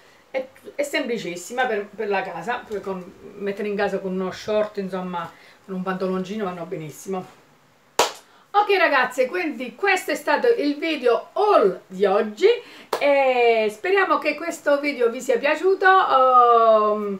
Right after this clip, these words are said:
e niente, se questo video vi è piaciuto, come al solito mettete un pollice in su se vi va,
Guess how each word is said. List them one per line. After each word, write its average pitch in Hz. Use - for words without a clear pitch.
e 262
niente, 220
se 254
questo 262
video 214
vi 185
è 185
piaciuto, 202
come 311
al 262
solito 202
mettete 262
un 320
pollice 320
in 220
su 196
se 381
vi 285
va, 202